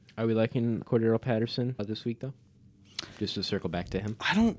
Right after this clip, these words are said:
Speaker 2: like, yeah, I don't know how I can, like, look at him and, like, start him.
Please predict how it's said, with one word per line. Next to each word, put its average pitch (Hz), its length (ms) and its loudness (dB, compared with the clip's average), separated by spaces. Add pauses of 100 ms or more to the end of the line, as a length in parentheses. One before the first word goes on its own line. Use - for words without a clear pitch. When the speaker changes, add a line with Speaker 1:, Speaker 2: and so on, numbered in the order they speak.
Speaker 2:
like, 139 240 4 (1120)
yeah, 117 160 2
I 131 140 6
don't 196 220 4
know 151 160 2
how 120 320 0
I 120 100 4
can, 120 220 -6
like, 95 220 -4
look 98 240 -2
at 113 100 0
him 117 160 0
and, 98 100 -2
like, 95 160 -6
start 92 320 0
him. 85 140 -8